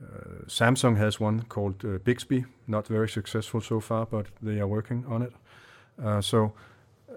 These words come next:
all the big tech companies have huge plans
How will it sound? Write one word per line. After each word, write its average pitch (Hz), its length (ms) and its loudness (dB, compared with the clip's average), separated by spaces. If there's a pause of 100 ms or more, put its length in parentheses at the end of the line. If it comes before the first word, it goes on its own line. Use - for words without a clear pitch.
(400)
all 147 260 8
the 156 120 2
big 131 260 2
tech 113 240 -2
companies 104 540 -2 (280)
have 117 320 2 (1000)
huge - 720 4
plans 98 540 -2